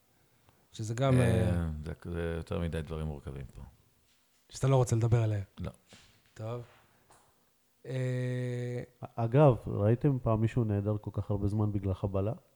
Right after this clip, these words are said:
Speaker 1: מה זה חבלה? על כל פציעה אני
Speaker 3: לא,
Speaker 1: יכול
Speaker 3: אבל
Speaker 1: להגיד
Speaker 3: ח-,
Speaker 1: שזה חבלה.
Speaker 3: חושבים
Speaker 1: אה.
Speaker 3: שהאנשים קצת, ה-, ה-, האמת, אתה יודע מה? לא חושבים שאנשים קצת טיפשים, אנשים טיפשים, כי אחרי ש-, כי כולם אחרי ההודעה של הקבוצה שהוציאה, יש,
Speaker 1: אה.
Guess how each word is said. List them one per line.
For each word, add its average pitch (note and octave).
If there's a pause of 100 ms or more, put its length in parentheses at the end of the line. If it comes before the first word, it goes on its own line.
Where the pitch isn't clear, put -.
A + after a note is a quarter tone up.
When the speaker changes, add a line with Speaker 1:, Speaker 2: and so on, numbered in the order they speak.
(1040)
Speaker 1:
מה G3
זה A#3
חבלה? D#3
על B2+
כל F#3+
פציעה F#3+
אני D#3
Speaker 3:
לא, A#3+
Speaker 1:
יכול D3
Speaker 3:
אבל B2
Speaker 1:
להגיד B2+
Speaker 3:
ח-, D#3
Speaker 1:
שזה C3
חבלה. B2
Speaker 3:
חושבים D3+
Speaker 1:
אה. F3
Speaker 3:
שהאנשים C3
קצת, C3 (160)
ה-, G#2
ה-, -
האמת, B2
אתה A2
יודע A#2
מה? B2 (260)
לא C3
חושבים B2
שאנשים A2
קצת -
טיפשים, A#2+
אנשים A2
טיפשים, G#2+
כי G#2
אחרי A2
ש-, - (540)
כי B2
כולם C3+
אחרי C3
ההודעה B2
של C3
הקבוצה B2
שהוציאה, A#2+
יש, A#2 (300)
Speaker 1:
אה. B2